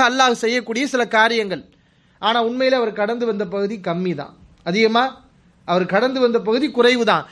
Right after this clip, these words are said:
இனி கடக்க வேண்டிய பகுதி தான் அதிகமா இருந்துச்சு. அல்லாஹ் என்ன சொன்னா? அவர் கடந்து வந்த பகுதிக்கு சொன்னா, "நீ தூ-, விசாலமாகி விடு." அவர் இன்னும் கடக்கவிருக்கின்ற பகுதிக்கு சொன்னா, "நீ சுருங்கி விடு."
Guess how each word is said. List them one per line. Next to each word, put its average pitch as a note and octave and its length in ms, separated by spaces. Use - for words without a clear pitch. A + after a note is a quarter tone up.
இனி A3 220
கடக்க C#4+ 420
வேண்டிய C#4+ 320
பகுதி B3 280
தான் C4+ 140
அதிகமா B3 420
இருந்துச்சு. G3 300
அல்லாஹ் A#3 200
என்ன A3+ 160
சொன்னா? G#3 480
அவர் G3+ 260
கடந்து A#3 300
வந்த A3 200
பகுதிக்கு G3 360
சொன்னா, A3 480
"நீ G#3+ 220
தூ-, G3 760
விசாலமாகி A3 600
விடு." E3 460
அவர் G#3+ 240
இன்னும் C4+ 280
கடக்கவிருக்கின்ற B3+ 800
பகுதிக்கு A3 400
சொன்னா, G#3+ 300
"நீ B3 120
சுருங்கி C4+ 420
விடு." F#3+ 600